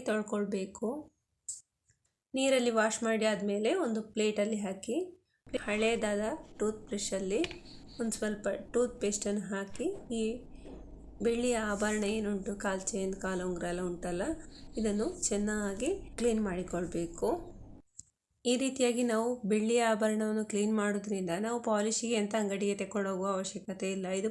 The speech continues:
ಪಾಲಿಶ್ ಮಾಡಿದಷ್ಟೇ ಚೆನ್ನಾಗಿ ಬಿಳಿ ಆಗ್ತದೆ ಮತ್ತು ಶೈನಿಂಗ್ ಕೂಡ ಬರ್ತದೆ. ನೋಡಿ, ಈ ರೀತಿ ಹಿಡ್ಕೊಂಡು ಚೆನ್ನಾಗಿ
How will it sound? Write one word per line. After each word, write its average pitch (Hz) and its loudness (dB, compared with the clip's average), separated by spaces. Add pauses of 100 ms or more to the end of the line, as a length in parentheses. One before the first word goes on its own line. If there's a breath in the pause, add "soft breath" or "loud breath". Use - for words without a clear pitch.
ಪಾಲಿಶ್ 196 -2 (100)
ಮಾಡಿದಷ್ಟೇ 208 -2 (220)
ಚೆನ್ನಾಗಿ 220 4 (100)
ಬಿಳಿ 220 6 (120)
ಆಗ್ತದೆ 226 2 (100)
ಮತ್ತು 226 2 (260)
ಶೈನಿಂಗ್ 226 4
ಕೂಡ 208 2 (160)
ಬರ್ತದೆ. 190 0 (1200)
ನೋಡಿ, 254 4
ಈ 247 6
ರೀತಿ 240 0
ಹಿಡ್ಕೊಂಡು 226 2 (160)
ಚೆನ್ನಾಗಿ 233 2